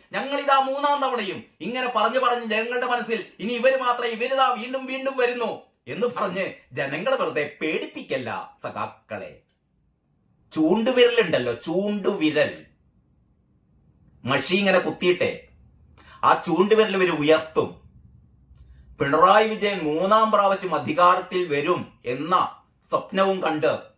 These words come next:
നിങ്ങൾ ഉറങ്ങിക്കോ. രണ്ടായിരത്തി ഇരുപത്തി ആറിലെ തെരഞ്ഞെടുപ്പ് വരുമ്പോ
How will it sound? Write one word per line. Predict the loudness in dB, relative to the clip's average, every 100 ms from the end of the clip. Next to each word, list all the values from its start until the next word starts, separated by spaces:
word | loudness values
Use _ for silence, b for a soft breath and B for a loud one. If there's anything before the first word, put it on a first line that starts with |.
| _
നിങ്ങൾ | -6 0 0
ഉറങ്ങിക്കോ. | 0 -2 -4 -6 -4 -4 -4 -10 _ _ _ _ _ _ -8
രണ്ടായിരത്തി | 0 2 2 -2 -2
ഇരുപത്തി | 0 0 2
ആറിലെ | 0 2 0
തെരഞ്ഞെടുപ്പ് | 0 -4 -4 -6 -2 0
വരുമ്പോ | 0 -2 -2 -2 -10